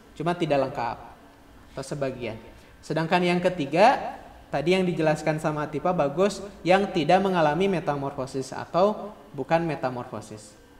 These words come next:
Nah, di sini dijelaskannya harus menggunakan gambar dan,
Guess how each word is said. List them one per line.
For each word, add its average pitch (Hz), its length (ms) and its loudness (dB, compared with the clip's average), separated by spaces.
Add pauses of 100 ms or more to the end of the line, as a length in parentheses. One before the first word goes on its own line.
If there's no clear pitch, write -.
(880)
Nah, 151 80 0
di 180 160 2
sini 208 400 0
dijelaskannya 202 1200 2 (180)
harus 202 560 6
menggunakan 196 880 2
gambar 160 420 6 (140)
dan, 202 180 6